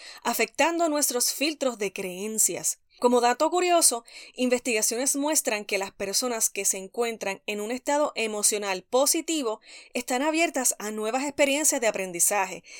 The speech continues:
y reaccionarán de manera más positiva que alguien en un estado de creencias negativas. Nuestro desafío entonces como profesionales es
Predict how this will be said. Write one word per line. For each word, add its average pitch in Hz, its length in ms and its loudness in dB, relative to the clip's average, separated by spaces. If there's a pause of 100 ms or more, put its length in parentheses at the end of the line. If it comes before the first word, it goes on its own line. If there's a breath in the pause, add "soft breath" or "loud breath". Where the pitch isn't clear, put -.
(180 loud breath)
y 262 160 2
reaccionarán 240 760 4
de 247 140 2
manera 202 400 2
más 202 340 0
positiva 277 720 2
que 233 160 4
alguien 254 460 2
en 202 160 -4
un 185 100 -8
estado 285 480 2
de 208 140 -2
creencias 196 600 -2
negativas. 165 880 -6 (140)
Nuestro 240 340 0
desafío 220 540 0
entonces 285 560 0
como 190 220 -4
profesionales 240 840 0 (360 loud breath)
es 269 300 4